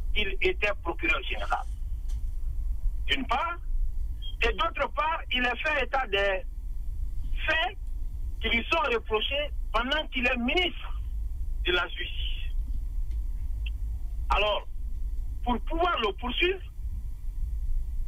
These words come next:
en la matière, il faut se placer au moment des faits qui lui sont reprochés.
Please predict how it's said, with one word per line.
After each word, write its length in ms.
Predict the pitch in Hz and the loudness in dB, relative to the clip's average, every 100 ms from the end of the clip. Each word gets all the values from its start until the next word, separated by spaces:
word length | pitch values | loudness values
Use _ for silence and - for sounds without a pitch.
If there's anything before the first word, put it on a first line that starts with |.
| - - - - - - - - - | 0 0 0 -2 -2 -2 -2 2 2
en 240 | 196 - - - | 2 -2 -4 0
la 140 | 202 202 | 2 4
matière, 520 | 226 233 302 294 294 - - - | 0 0 2 2 0 -2 -2 -2
il 120 | 220 - | -2 0
faut 140 | 302 247 | 0 2
se 60 | 214 - | 0 0
placer 440 | 254 262 254 - 262 - | 0 2 4 4 4 4
au 120 | 196 | 4
moment 280 | 202 277 294 | 4 2 0
des 180 | 196 202 - - | 2 0 0 -2
faits 200 | 196 - | -2 -2
qui 60 | |
lui 140 | 190 185 | -2 0
sont 180 | 202 180 | 0 0
reprochés. 580 | 151 - 139 - - | -4 -2 0 0 0